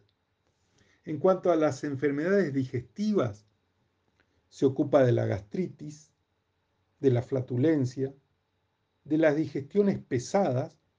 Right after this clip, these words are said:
y de la acidez. En cuanto a las enfermedades cardiovasculares, el colesterol y la circulación del corazón.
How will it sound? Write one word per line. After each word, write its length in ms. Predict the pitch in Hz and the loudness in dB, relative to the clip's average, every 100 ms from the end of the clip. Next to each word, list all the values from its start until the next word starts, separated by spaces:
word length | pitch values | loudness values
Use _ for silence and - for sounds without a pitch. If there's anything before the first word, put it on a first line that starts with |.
| _ _ _ _ _ _ _ - | _ _ _ _ _ _ _ -4
y 80 | |
de 140 | 165 147 | 2 4
la 100 | 131 | 4
acidez. 600 | 123 143 127 101 - _ _ _ _ _ _ _ _ _ _ _ _ _ _ _ _ _ _ - | 0 -4 -4 -4 -10 _ _ _ _ _ _ _ _ _ _ _ _ _ _ _ _ _ _ -2
En 120 | 123 | 2
cuanto 300 | 151 143 135 | 2 4 4
a 20 | |
las 200 | 127 117 | 4 2
enfermedades 560 | 123 127 120 135 165 160 | 0 0 2 2 2 0
cardiovasculares, 1080 | 131 123 117 117 - 120 160 180 127 - _ _ _ _ _ _ _ - | 0 2 0 -2 -4 2 4 4 0 -6 _ _ _ _ _ _ _ 0
el 160 | 180 | 0
colesterol 760 | 175 127 113 - 131 113 139 - _ _ _ _ _ - | 4 2 2 0 0 0 -2 -4 _ _ _ _ _ -4
y 40 | |
la 140 | 185 139 | 0 0
circulación 680 | 131 123 127 113 - 123 113 | 0 -6 -4 -4 -4 -6 -2
del 160 | 120 | -4
corazón. 640 | - 117 107 - 107 101 | -4 -8 -8 -10 -12 -12